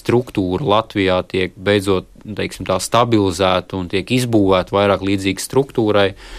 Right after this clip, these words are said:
tad viņi savu nosaukumu iegūs Latviešu drošības palīgu policija. Formāli tās komandieris bija drošības policijas komandieris Latvijā Lange, un visas šīs te dažādās komandas, kas pēc tam veidojās,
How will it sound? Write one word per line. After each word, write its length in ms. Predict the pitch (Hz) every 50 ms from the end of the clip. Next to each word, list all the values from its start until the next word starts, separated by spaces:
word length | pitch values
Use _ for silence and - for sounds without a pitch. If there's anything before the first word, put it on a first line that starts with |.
| - - - - - -
tad 160 | - 107 107
viņi 220 | 113 110 113 104 -
savu 300 | - - 110 101 104 107
nosaukumu 720 | 120 127 123 113 - 107 98 95 - 110 101 104 107 113
iegūs 340 | 110 101 101 95 95 90 - 104
Latviešu 340 | 107 107 - 113 104 90 87
drošības 640 | - - 117 110 98 - - 98 92 - - - -
palīgu 400 | 113 113 117 110 95 87 85 - -
policija. 480 | 92 95 90 - - - - 82 82 - _ - - - - - - - _ - -
Formāli 420 | 107 110 113 110 107 101 95 95 -
tās 160 | 95 90 87 -
komandieris 680 | - 117 113 110 104 98 95 95 95 95 95 92 92 87
bija 380 | 87 87 92 92 92 92 92 92 87
drošības 480 | 92 95 101 110 101 - - 98 92 -
policijas 460 | - 110 101 98 92 - - 101 - -
komandieris 560 | - 104 98 95 92 92 95 92 92 90 -
Latvijā 460 | 98 98 98 - - 101 95 92 90 90 92 - - - - 107
Lange, 480 | 104 120 127 135 143 143 139 135 131 131 _ - - - - - - - - _ _ - -
un 460 | 110 113 117 117 113 117 117 117 107
visas 380 | 101 107 110 110 - - 95 -
šīs 320 | - - 104 104 98 -
te 100 | - 98
dažādās 640 | 98 101 104 98 95 92 90 92 92 90 90 - -
komandas, 540 | - 107 110 110 101 95 92 92 90 87 85
kas 160 | - - -
pēc 240 | - - 92 - -
tam 220 | - 92 92 87 87
veidojās, 880 | 104 113 113 110 110 98 98 95 95 92 90 92 92 - - - -